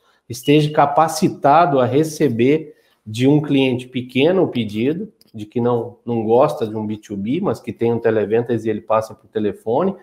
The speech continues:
ou que ele receba a visita, mas de um grande player que compra por um sistema que chega o pedido pelo teu, pelo teu e-mail. Agora,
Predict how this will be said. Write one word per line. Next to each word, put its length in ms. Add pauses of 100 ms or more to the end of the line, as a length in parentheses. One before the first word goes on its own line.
(260)
ou 120
que 100
ele 100
receba 440
a 40
visita, 540 (360)
mas 180
de 100
um 160
grande 380
player 680 (420)
que 180
compra 480
por 160
um 120
sistema 680
que 140
chega 440
o 140
pedido 400
pelo 260
teu, 480 (800)
pelo 200
teu 220
e-mail. 540 (400)
Agora, 480